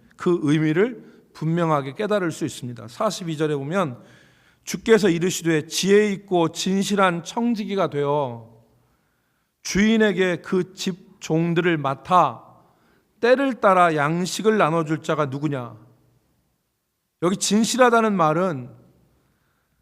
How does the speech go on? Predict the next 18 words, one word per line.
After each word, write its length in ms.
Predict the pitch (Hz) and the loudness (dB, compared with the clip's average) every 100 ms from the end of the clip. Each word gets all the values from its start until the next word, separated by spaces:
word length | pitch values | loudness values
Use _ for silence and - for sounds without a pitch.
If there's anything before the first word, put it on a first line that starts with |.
| _ | _
자시가-, 680 | - - 165 - 240 233 240 | -8 -2 0 0 0 2 2
자기가 500 | 247 - 165 220 233 | 0 -6 -4 2 4
맡은 760 | 208 156 156 - 202 233 247 226 | 4 2 -2 -4 0 0 -4 -8
주인의 560 | - 185 208 202 196 196 | -4 0 2 2 0 -2
종들을 1000 | - 160 180 180 202 214 120 - - - _ _ _ _ _ _ | -2 0 0 2 4 4 2 -10 -20 -20 _ _ _ _ _ _
주인을 680 | - 196 220 254 262 247 233 | -4 2 4 4 2 0 0
대신하여 640 | 165 160 185 180 170 165 | -2 -2 0 0 2 0
성실하게 1300 | 170 - 294 311 330 320 - 285 254 202 196 226 262 220 | -2 -6 -2 0 0 -2 -2 2 4 4 2 0 -2 -4
양식을 440 | 139 175 180 185 | -2 -2 -4 -4
나눠주는 460 | 156 139 135 139 131 | -2 -2 -4 -6 -8
사람입니다. 500 | 127 113 110 - _ _ _ - _ _ _ _ _ _ _ _ _ _ _ | -10 -10 -14 -20 _ _ _ -20 _ _ _ _ _ _ _ _ _ _ _
주인의 640 | - - 226 262 277 240 | -8 0 2 4 4 4
일을 240 | 214 220 233 | 2 -2 -4
성실하게 840 | 233 320 339 339 320 285 254 254 | -2 -2 0 0 2 2 2 -2
감당하는 720 | - 165 180 202 196 226 254 | -4 -8 -4 -2 -2 -2 -4
사람이 360 | 247 226 226 233 | -2 -2 -2 -4
진실한 460 | - 170 165 165 139 | -6 -6 -6 -6 -8
사람이에요. 360 | 131 113 104 | -12 -14 -20